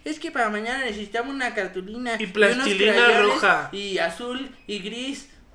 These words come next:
Speaker 1: Ah, está bien. Y chu, chu, chu, pide tu aplicación, pum, pum, pum, media hora,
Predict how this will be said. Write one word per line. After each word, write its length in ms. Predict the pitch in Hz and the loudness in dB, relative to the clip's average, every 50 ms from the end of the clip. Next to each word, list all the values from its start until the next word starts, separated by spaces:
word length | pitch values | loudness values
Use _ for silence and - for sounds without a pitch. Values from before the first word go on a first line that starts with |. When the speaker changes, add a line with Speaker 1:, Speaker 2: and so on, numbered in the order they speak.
| 135 147 | -20 -16
Speaker 1:
Ah, 300 | - 190 196 208 202 190 180 | -14 -12 -12 -12 -12 -12 -14
está 180 | - - 170 165 | -12 -12 -12 -12
bien. 320 | 156 - 165 156 143 - - _ - | -12 -12 -14 -16 -16 -18 -20 _ -20
Y 200 | 147 131 - - | -20 -20 -20 -20
chu, 120 | - - - - | -20 -20 -20 -20
chu, 100 | - - | -20 -20
chu, 160 | - - - - _ _ | -20 -20 -20 -20 _ _
pide 200 | - 151 139 135 135 | -10 -8 -8 -8 -8
tu 180 | 135 147 143 | -10 -12 -14
aplicación, 520 | 135 - - 135 - 143 139 - 233 285 370 - - | -14 -14 -16 -16 -16 -16 -16 -14 -16 -18 -18 -18 -14
pum, 180 | - 247 254 226 | -12 -12 -12 -12
pum, 200 | 220 269 262 254 | -12 -14 -14 -14
pum, 220 | 262 339 381 349 220 | -14 -14 -14 -10 -6
media 320 | 202 202 190 185 180 185 | -4 -2 -2 -2 -2 0
hora, 300 | 220 269 320 381 381 - | 0 0 0 -2 -2 -6